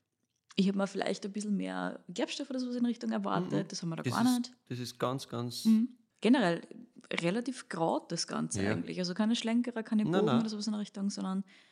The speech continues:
Speaker 1: ein sehr
Speaker 2: Präzise,
Speaker 1: gerades
Speaker 2: wie du
Speaker 1: Ding.
Speaker 2: gesagt hast,
Speaker 1: Ja, ganz
Speaker 2: ja.
Speaker 1: genau. Nein, es ist wirklich, es,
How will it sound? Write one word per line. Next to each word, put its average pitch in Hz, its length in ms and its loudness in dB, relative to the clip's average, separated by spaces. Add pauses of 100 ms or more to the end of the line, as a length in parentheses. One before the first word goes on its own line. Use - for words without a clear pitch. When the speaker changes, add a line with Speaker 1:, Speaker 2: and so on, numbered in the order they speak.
(220)
Speaker 1:
ein 196 80 2
sehr - 180 0
Speaker 2:
Präzise, 92 220 0
Speaker 1:
gerades 110 300 4
Speaker 2:
wie 98 60 0
du - 0 -
Speaker 1:
Ding. 101 120 0 (120)
Speaker 2:
gesagt 254 120 -2
hast, 196 60 0
Speaker 1:
Ja, 233 80 2
ganz 247 200 2
Speaker 2:
ja. - 60 -10
Speaker 1:
genau. 220 300 2
Nein, 220 120 0
es 220 100 -2
ist 226 120 -4
wirklich, 226 180 0
es, - 220 -2